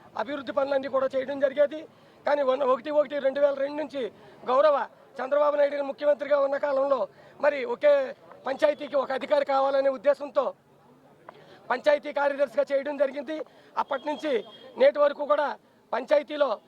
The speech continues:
వివిధమైనటువంటి సేవలు చేయడమే కాకుండా ప్రజలకు అందుబాటులో ఉండి అన్ని రకాలుగా సేవలు చేయడం చేసుకుంటూ వస్తున్నాము. కానీ గత ఐ-, ఐ-, ఐదు సంవత్సరాల కాలంగా ప్రజలకు సేవ చేయటం కంటే ఈ యాప్ల్లో, ఆ, జిఎస్డబ్ల్యూ తరపున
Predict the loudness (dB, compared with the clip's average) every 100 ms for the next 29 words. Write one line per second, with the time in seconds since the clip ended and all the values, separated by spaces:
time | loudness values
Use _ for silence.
0 | _ _ -10 2 4 4 2 0 -2 -2
1 | -4 -4 -4 -4 -2 0 0 -2 -8 -4
2 | -2 -4 -10 -20 -8 -6 0 0 0 0
3 | 0 0 -2 -2 0 0 0 -4 -4 -4
4 | -6 -10 -20 -6 -2 0 0 -2 0 -2
5 | -2 -12 -20 -2 -2 -2 -6 -2 -2 0
6 | 0 0 -2 -8 -14 -4 0 2 0 -2
7 | _ -20 -14 -4 0 0 0 -6 -20 -20
8 | -2 2 2 0 -4 -4 -4 -2 -2 0
9 | -2 -2 -2 -2 0 0 -2 -10 -20 -20
10 | -10 -6 -2 0 0 0 2 2 0 -2
11 | 0 -2 -2 -8 -20 -6 0 0 0 -4
12 | _ -16 -4 0 0 -2 0 0 0 -10
13 | _ _ _ -6 -4 -2 -4 -2 0 2
14 | -2 -4 -2 0 0 -2 -4 -2 -2